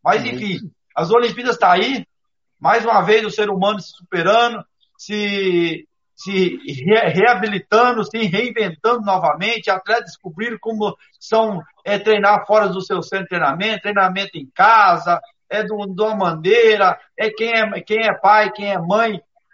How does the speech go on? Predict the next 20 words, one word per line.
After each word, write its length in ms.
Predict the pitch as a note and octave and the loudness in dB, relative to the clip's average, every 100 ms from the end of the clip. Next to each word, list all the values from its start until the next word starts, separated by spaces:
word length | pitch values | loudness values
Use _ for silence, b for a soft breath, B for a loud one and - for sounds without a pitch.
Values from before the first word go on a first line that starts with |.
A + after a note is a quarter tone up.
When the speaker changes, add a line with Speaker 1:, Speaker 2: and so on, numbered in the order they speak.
| _ | _
Speaker 1:
é 100 | F#3+ | 0
treinando 500 | G3+ A#3+ A3 B3 B3 | 4 4 4 2 0
com 100 | A#3 | -6
os 100 | G#3+ | -8
filhos 260 | A3 A3+ F#3+ | -6 -6 -4
do 120 | E3+ | -2
lado, 400 | D#3 F#3+ A#3 A3 | 4 6 6 4
é 60 | G#3+ | 0
treinando 340 | A3 G#3+ A#3+ | -2 -2 -2
com 100 | A#3 | -6
o 40 | A#3 | 0
marido 340 | G#3+ G3+ F#3 | 2 2 -2
do 140 | F3 | -4
lado. 520 | D#3 E3 A3+ A3+ A3 G#3+ | 0 4 4 4 2 -2
Então, 380 | F#3 A3+ C4 B3+ | -4 0 0 0
eu 120 | A#3+ | 0
falo 220 | A#3+ B3+ A#3+ | 0 0 -2
que 200 | - A#3 - _ _ | -8 -16 -18 _ _
essa 500 | G3 A#3+ C4+ C4 B3+ - _ _ | 0 0 0 -4 -8 -8 _ _
Olimpíadas 880 | - B3 D4 C4+ F#3 A3 C4 C4 B3+ | 2 4 4 2 -4 -4 0 2 2